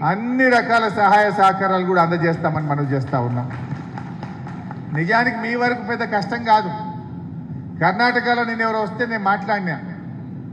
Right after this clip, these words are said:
కర్ణాటకలో కాంగ్రెస్ పార్టీ పాస్, పాస్ అయిపోయిందట. ఆడ ఎనిమిది నెలలైంది కాంగ్రెస్ గవర్నమెంట్ వచ్చి, గ్యారెంటీలు అమలు కాలే. ఇలా ఇరవై ఎనిమిది ఎంపీల్లో కాంగ్రెస్ ఎన్ని గెలుస్తుందంటే నాలుగైదు గెలిస్తే ఎక్కువ అంటున్నారు కర్ణాటకలో.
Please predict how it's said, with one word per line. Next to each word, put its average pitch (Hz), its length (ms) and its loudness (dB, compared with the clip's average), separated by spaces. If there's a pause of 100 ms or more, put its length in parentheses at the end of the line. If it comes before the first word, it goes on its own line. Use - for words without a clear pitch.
(540)
కర్ణాటకలో 254 640 4
కాంగ్రెస్ 240 560 2
పార్టీ 247 240 0 (120)
పాస్, 233 280 4
పాస్ 226 200 -2
అయిపోయిందట. 190 360 -4 (1000)
ఆడ 196 100 0
ఎనిమిది 233 300 0
నెలలైంది 254 440 2
కాంగ్రెస్ 233 440 0
గవర్నమెంట్ 208 400 -4
వచ్చి, - 300 -8 (640)
గ్యారెంటీలు 247 640 6
అమలు 233 260 2
కాలే. 240 400 4 (880)
ఇలా 208 200 0
ఇరవై 247 300 4
ఎనిమిది 269 360 4
ఎంపీల్లో 262 420 2
కాంగ్రెస్ 240 500 2
ఎన్ని 233 160 -2
గెలుస్తుందంటే 220 960 -4 (360)
నాలుగైదు 208 520 0
గెలిస్తే 214 400 -4
ఎక్కువ 202 220 -4
అంటున్నారు 185 400 -2
కర్ణాటకలో. 147 600 -6